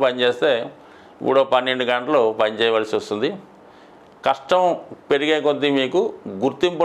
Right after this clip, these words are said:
రావడం కూడా జరుగుతూ ఉంటుంది. అంటే, శని రాశి వారికి శుభగ్రహం అవుతుంటాడు. అంటే, భాగ్య రాజ్యాధిపతిగా ముందుగా కష్టాన్ని ఇచ్చినా, దాని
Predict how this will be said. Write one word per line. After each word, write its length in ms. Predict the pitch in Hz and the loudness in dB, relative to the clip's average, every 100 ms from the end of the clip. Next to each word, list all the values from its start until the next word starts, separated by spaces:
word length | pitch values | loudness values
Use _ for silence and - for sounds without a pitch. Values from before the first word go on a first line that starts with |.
| 156 | 2
రావడం 280 | 143 139 139 123 | 2 2 0 0
కూడా 140 | 135 151 | 0 2
జరుగుతూ 280 | 120 113 101 95 | 0 0 -2 -4
ఉంటుంది. 240 | 80 76 | -4 -8
అంటే, 380 | - - - 127 127 | -8 -12 -8 -6 -2
శని 240 | 135 139 185 160 | -2 0 0 2
రాశి 240 | 147 147 156 | 2 0 0
వారికి 280 | 156 131 135 127 | 0 0 0 0
శుభగ్రహం 480 | 120 113 117 135 120 | 0 -2 0 0 2
అవుతుంటాడు. 420 | 110 107 98 90 92 | 0 -2 -2 -2 -2
అంటే, 120 | 131 107 | -4 0
భాగ్య 360 | 101 127 135 156 127 | 0 0 0 0 2
రాజ్యాధిపతిగా 880 | 123 127 113 139 139 131 131 127 135 - - - - - - - - - - - | 0 -2 0 0 0 0 0 2 0 0 -14 -20 -20 -20 -20 -20 -20 -20 -20 -4
ముందుగా 400 | 110 135 160 165 165 143 | -2 0 2 2 2 -2
కష్టాన్ని 460 | 123 - 156 151 139 | -2 0 0 2 -2
ఇచ్చినా, 240 | 143 143 143 - - - - - - - - - | 0 0 -2 -6 -18 -20 -20 -20 -20 -20 -12 0
దాని 200 | 127 | 0